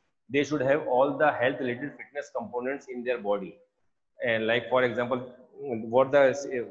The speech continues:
what the C B S E is conducting for class fifth to eleventh is afar test. afar test is conducted,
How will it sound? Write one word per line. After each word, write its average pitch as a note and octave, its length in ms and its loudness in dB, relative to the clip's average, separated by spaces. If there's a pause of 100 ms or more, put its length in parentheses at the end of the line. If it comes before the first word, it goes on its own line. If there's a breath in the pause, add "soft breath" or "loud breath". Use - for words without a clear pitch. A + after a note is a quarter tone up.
(280)
what B2 180 -2
the C#3+ 60 -6
C A#2+ 240 -10
B B2+ 80 -2
S B2 140 -8
E - 20 -8
is C3 80 -14
conducting B2 480 -6
for B2+ 220 0 (420)
class C3 220 0
fifth C3 220 -2
to D3 80 -2
eleventh A#2+ 280 2
is C#3+ 180 -6
afar A2+ 280 0
test. G#2 260 -6 (580)
afar A#2 280 2
test D3 240 0
is D#3 100 -6
conducted, B2 580 -2